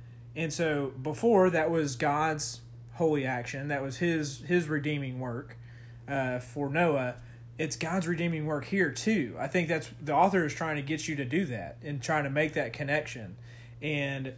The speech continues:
and so now we see, like, whenever we do that, it's like, "Oh, maybe this isn't coincidence at all. This is actually God's redeeming work through even Pharaoh's evil."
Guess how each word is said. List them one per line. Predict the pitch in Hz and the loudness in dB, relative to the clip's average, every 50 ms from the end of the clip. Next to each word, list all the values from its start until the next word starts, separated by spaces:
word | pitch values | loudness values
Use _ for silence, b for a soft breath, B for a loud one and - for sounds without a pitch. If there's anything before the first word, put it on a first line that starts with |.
| 120 | -8
and | 143 147 - | -8 -6 -4
so | - 156 143 | -2 -2 -2
now | 135 143 160 175 175 160 151 143 139 | 0 0 2 4 4 4 4 2 2
we | 131 131 143 151 143 | 0 0 -2 -2 -2
see, | - - - 160 151 147 143 139 139 127 | -2 -2 0 0 0 0 0 0 -2 -4
like, | 127 131 131 - | -4 -6 -6 -6
whenever | 165 156 160 151 139 143 | -4 -4 -4 -2 -2 -4
we | 139 131 131 143 143 | -6 -4 -4 -4 -4
do | 131 120 156 196 214 190 | -2 0 2 2 2 2
that, | 151 143 135 127 123 - - | 2 0 0 -2 -4 -6 -6
it's | 147 131 - | -6 -4 -4
like, | 143 135 - - | -4 -6 -4 -4
"Oh, | 151 170 180 170 156 131 120 113 113 - - B B B B B B B - | -2 0 2 2 0 0 -4 -8 -10 -14 -16 B B B B B B B -4
maybe | 135 165 185 208 208 196 180 156 | 2 4 6 6 6 6 4 4
this | 143 147 170 170 - - | 2 0 0 0 0 0
isn't | 165 160 147 156 139 | 0 0 -2 -2 -4
coincidence | 127 - 160 151 139 - 143 135 139 135 135 120 - | -4 -4 -6 -4 -4 -6 -6 -6 -6 -6 -6 -6 -8
at | 127 113 - | -10 -8 -2
all. | 120 143 185 196 170 139 131 120 123 120 | 4 6 8 8 8 6 4 0 -2 -2
This | 123 165 180 - | -2 -2 0 0
is | 226 190 - | 0 -2 -2
actually | 117 123 139 143 143 - - 156 143 131 123 | -2 -2 -2 -2 -2 -4 -6 -6 -6 -6 -6
God's | 120 135 139 151 170 180 180 | -4 -2 0 2 2 2 0
redeeming | 185 165 143 156 160 156 151 139 127 127 | 0 -2 0 -2 -2 -2 -4 -4 -4 -4
work | 143 160 160 143 123 120 - - - - B B B B B B B B B B B B - | -2 0 0 -2 -2 -4 -8 -12 -16 -16 B B B B B B B B B B B B -2
through | - - 175 180 175 170 156 | 4 8 8 10 10 8 6
even | 143 185 202 180 165 165 143 | 6 4 4 4 4 0 -2
Pharaoh's | 131 - - 175 180 180 175 160 147 143 131 120 113 117 | -4 0 2 4 6 6 6 4 4 2 -2 -4 -6 -6
evil." | 120 151 165 156 135 113 117 76 87 - | -6 -6 -4 -4 -6 -6 -8 -10 -12 -14